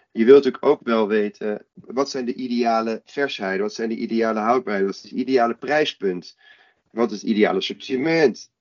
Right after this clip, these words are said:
eh, wanneer moet je welk assortiment hebben, welk, eh, is het barbecue weer of is het, eh, eh, stampot weer?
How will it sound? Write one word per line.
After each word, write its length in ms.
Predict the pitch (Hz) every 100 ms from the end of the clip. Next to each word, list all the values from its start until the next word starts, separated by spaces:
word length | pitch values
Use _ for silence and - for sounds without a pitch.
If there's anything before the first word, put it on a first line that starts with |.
| _
eh, 280 | - 101 98 -
wanneer 400 | 107 113 120 113
moet 180 | 107
je 60 | -
welk 200 | 107 104
assortiment 500 | - 107 - 107 104
hebben, 360 | 131 143 104 -
welk, 340 | 104 110 -
eh, 480 | - - 101 101 123
is 140 | -
het 140 | 104 87
barbecue 480 | 113 127 117 - 110
weer 340 | 117 117 117
of 140 | -
is 140 | 95 85
het, 180 | 92 -
eh, 360 | 95 92 -
eh, 120 | 90
stampot 440 | 92 135 135 127 110
weer? 380 | 113 113 123